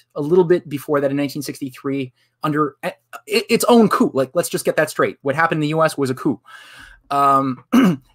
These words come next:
and the new policy became increasingly, "Don't develop the continent." Apply ecosystems management to create these artificial blockades, saying that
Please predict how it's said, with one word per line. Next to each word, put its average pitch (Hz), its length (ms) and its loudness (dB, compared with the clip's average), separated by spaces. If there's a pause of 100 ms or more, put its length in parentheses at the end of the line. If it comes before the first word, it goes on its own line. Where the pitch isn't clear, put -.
(100)
and 160 380 -2 (440)
the 170 180 -4
new 185 200 -2
policy 226 520 0
became 147 400 -8
increasingly, 139 800 -2 (280)
"Don't 190 380 2
develop 151 540 0 (100)
the 139 120 -10
continent." 131 600 -6 (1200)
Apply 180 720 0
ecosystems 190 840 -4
management 127 800 -6 (380)
to 190 420 0
create 180 540 -2
these 170 400 -6 (100)
artificial 190 560 -2
blockades, 139 600 0
saying 160 340 -6
that 139 240 2